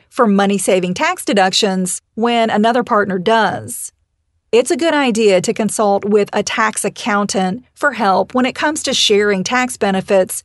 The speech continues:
for a home owned with someone who isn't a spouse. The fourth topic to cover in your agreement is called encumbering.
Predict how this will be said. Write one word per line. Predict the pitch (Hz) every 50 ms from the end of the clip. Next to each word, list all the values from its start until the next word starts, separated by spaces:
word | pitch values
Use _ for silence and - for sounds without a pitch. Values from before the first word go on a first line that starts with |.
| _ _
for | - 302 294 269
a | 233 208
home | 185 233 214 214 208 196
owned | 180 196 196 185
with | 190 190
someone | - - 220 190 190 185 170
who | 190 202 - -
isn't | 214 247 269 226 233 190
a | 190
spouse. | 185 - - 226 208 196 214 240 - - - - - - - - _ _ _ _ _ _ _ _ _ _ _ _ _ _ _ _ _ _ _ _ -
The | 262 226
fourth | - 285 277 277 277 269
topic | - 269 202 202 196 226 190 -
to | 226 208
cover | - 226 226 208 214 208 202
in | 190 190
your | 185 196 196
agreement | 190 185 254 285 294 277 247 208 202 190 190 -
is | - 226 -
called | - - 262 247 240 240 233 233 - -
encumbering. | 247 240 226 - - - - - 302 285 277 269 254 196 185 185 180 170 - - 226 -